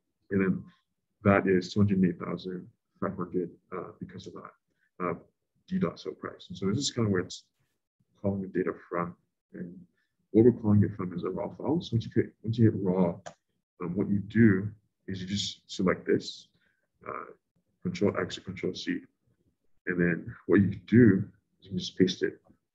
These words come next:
in here. So usually if you have a Google Drive and it's linking to, you know, your file, that is this. That's a, that's a process you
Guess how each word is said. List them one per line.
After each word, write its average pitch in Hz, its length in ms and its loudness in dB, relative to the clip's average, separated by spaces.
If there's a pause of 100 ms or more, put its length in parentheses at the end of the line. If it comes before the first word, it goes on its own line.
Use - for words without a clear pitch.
(100)
in - 80 -16
here. - 300 -4 (3250)
So - 120 0
usually 98 280 8
if - 80 4
you 107 80 8
have 107 80 10
a 101 40 10
Google 95 220 6
Drive 87 380 4 (460)
and 90 100 -4
it's 87 260 -6
linking 98 440 0 (100)
to, 139 80 6
you - 1000 2
know, 87 60 4
your 90 300 -2
file, 82 300 -2 (260)
that 85 120 -2
is 82 200 -10
this. - 340 -10 (240)
That's 101 220 2
a, 90 60 0 (120)
that's 98 160 0
a 107 40 -6
process - 440 -12
you - 80 -20